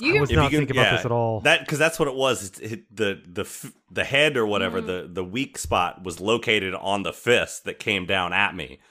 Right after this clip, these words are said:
Speaker 3: and I was like, "That's the part I wanna grab."
Speaker 2: Man.
Speaker 3: <laughs> That's the exact block I need to beat up.
Speaker 2: I am obsessed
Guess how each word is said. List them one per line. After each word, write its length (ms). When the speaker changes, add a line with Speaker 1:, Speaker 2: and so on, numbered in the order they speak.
Speaker 3:
and 140
I 60
was 100
like, 140
"That's 180
the 100
part 260
I 80
wanna 300
grab." 540
Speaker 2:
Man. 360
Speaker 3:
<laughs> 420
That's 300
the 160
exact 480
block 260
I 80
need 200
to 40
beat 220
up. 220
Speaker 2:
I 300
am 140
obsessed 680